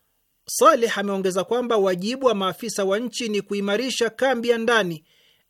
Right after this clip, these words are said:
na kupiga hatua kwa mujibu wa katiba ili kuunda serikali yenye nguvu na uwezo wa kuunda na kulinda usalama wa taifa. Wanajeshi kumi na moja wa jeshi la Iraq waliuawa katika shambulio la kigaidi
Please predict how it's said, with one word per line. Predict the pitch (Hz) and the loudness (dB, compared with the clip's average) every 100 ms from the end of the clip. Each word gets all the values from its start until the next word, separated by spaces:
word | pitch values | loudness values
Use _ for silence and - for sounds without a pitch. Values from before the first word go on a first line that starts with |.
| - | -12
na | 143 160 151 143 - | -6 -4 -4 -6 -6
kupiga | - - 240 214 196 | -6 -4 -4 0 0
hatua | - 190 - 302 220 | 0 -6 -6 0 0
kwa | 196 | 0
mujibu | 180 180 208 180 | -4 -4 -4 -2
wa | 170 | -4
katiba | 165 - 254 180 165 _ _ _ _ | -6 -8 -2 -2 -2 _ _ _ _
ili | 196 220 | -2 -2
kuunda | 220 269 254 208 | -4 -4 0 -2
serikali | - 185 180 233 196 | 0 -4 0 0 2
yenye | 190 185 185 | 0 0 -2
nguvu | 185 214 190 | -2 -2 -2
na | 190 | 0
uwezo | 202 220 254 180 180 | 2 8 8 8 -2
wa | 165 | -6
kuunda | - 208 190 180 180 _ _ _ 196 | -2 0 2 0 -2 _ _ _ -8
na | 190 | -8
kulinda | 190 214 254 180 | -4 -4 -2 -4
usalama | 165 185 180 170 | -4 -4 -4 -4
wa | 165 | -6
taifa. | - 170 - 160 _ _ _ _ _ _ | -8 -10 -10 -18 _ _ _ _ _ _
Wanajeshi | 160 165 220 202 | -10 0 2 2
kumi | 196 208 | -2 -4
na | 196 | -4
moja | 196 220 208 208 | 0 0 2 2
wa | 196 | 2
jeshi | 220 208 214 | 2 0 0
la | 202 | -2
Iraq | 214 233 220 - | 0 0 0 0
waliuawa | 214 208 226 226 240 208 180 | 0 0 -2 4 6 6 2
katika | 185 208 196 | -4 -8 -6
shambulio | 175 185 175 190 196 185 | -6 -6 -4 -2 0 0
la | 175 | -4
kigaidi | 180 185 220 208 214 208 | -4 -2 -2 -2 -4 -6